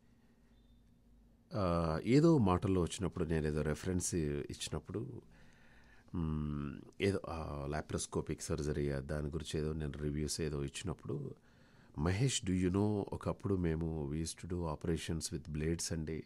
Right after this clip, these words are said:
అని చెప్పేసి ఆమె అప్పటి నుండి చెప్పుకుంటూ వచ్చిందనమాట. ఎలా మారుతుంది, ఎలా మారుతుంది అని చెప్పేసి. ఓకే, ఇప్పుడు యాపిల్ విజన్ ప్రో ఉపయోగించి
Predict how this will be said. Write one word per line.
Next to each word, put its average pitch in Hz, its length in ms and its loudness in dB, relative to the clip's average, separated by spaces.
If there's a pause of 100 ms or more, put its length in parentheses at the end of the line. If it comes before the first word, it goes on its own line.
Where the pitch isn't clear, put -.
(140)
అని 76 140 -2
చెప్పేసి 73 480 -4 (840)
ఆమె 76 160 0
అప్పటి - 400 0
నుండి 98 160 4
చెప్పుకుంటూ 95 400 2
వచ్చిందనమాట. 73 500 -2
ఎలా 78 240 0
మారుతుంది, 78 560 -2
ఎలా 73 220 -2
మారుతుంది 76 680 -6 (720)
అని 78 140 0
చెప్పేసి. - 380 -6 (1300)
ఓకే, 107 240 0 (500)
ఇప్పుడు 117 480 4 (560)
యాపిల్ 151 420 8
విజన్ 113 380 6
ప్రో 120 240 6
ఉపయోగించి 98 840 2